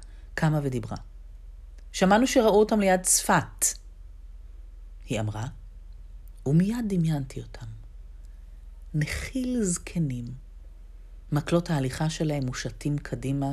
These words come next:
כמחושים עשויים עץ ומתכת, מחייכים כולם, נעים לאט לאט כמו זחל קדמוני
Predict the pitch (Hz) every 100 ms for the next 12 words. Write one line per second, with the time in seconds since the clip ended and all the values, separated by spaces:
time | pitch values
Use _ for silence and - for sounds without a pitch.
0 | 139 123 113 - - 151 151 147 - -
1 | - - 131 127 - 151 160 123 107 110
2 | 131 131 123 - - - 277 - 110 -
3 | 131 156 160 - 156 143 143 143 - -
4 | - - - 151 - 190 202 185 190 240
5 | 285 311 - 214 208 - - 208 240 262
6 | 254 - 190 180 135 127 196 - - 190
7 | 180 151 135 135 135 160